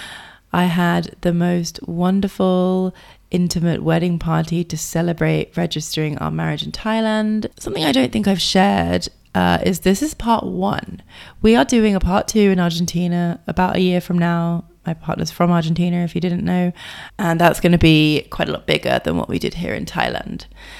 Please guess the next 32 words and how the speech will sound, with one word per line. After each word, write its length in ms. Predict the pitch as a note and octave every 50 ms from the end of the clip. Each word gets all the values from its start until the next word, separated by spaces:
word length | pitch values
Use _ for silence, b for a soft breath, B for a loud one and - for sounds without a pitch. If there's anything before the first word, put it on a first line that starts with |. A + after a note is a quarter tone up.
| B B B
So 600 | - - - G3 F#3+ F#3+ F#3+ F#3 F#3+ F#3+ F3 - - _ -
although 300 | F3+ F#3 F#3+ G#3 A#3 B3+
the 100 | C4+ C#4
actual 320 | B3+ - A#3+ - G#3 F#3+
day 300 | - - E3+ E3+ E3+ E3+
of 80 | E3 E3+
our 140 | E3 E3+
wedding 300 | E3 E3 E3 D#3+ - E3+
party 560 | E3+ - - D#3 D3+ D#3 D#3+ - E3+ F3 G#3 G#3
was 160 | F#3 D#3+ D#3
so 400 | - - - - E3+ E3+ F3 F#3
lovely, 680 | F3+ D#3+ D#3+ D#3 D#3+ C#3+ D3 D3 D#3+ F#3+ A#3 A#3 - -
and 360 | - E3+ E3+ E3+ E3 E3 E3+
I 140 | - - -
felt 280 | D#3+ - D#3+ - - -
so 320 | - - - E3+ F3 F3
beyond 320 | E3 F#3 F3+ F3 E3+ E3+ E3+
grateful 440 | D#3+ D#3+ E3 D#3+ - - D3+ E3
to 120 | D#3+ - D#3+
be 80 | E3
getting 240 | D#3 D#3+ D#3+ D#3+ D3+
married 260 | - - - - D#3+ D#3+
to 260 | - F3+ E3 D#3+ - -
the 80 | -
man 200 | E3+ F3 F3+ F3+
I 100 | F#3 G#3
love, 580 | A3 A3 G#3 G3 G3 F#3+ F#3+ F#3+ F#3+ F#3+ F#3+ -
to 100 | - F3+
have 140 | E3+ - -
my 100 | F#3 G#3
parents 560 | G#3+ - - - G3+ G3+ G3+ G3 G3 - -
there, 420 | - F#3+ F#3+ F#3+ F#3 F#3 F#3 F#3+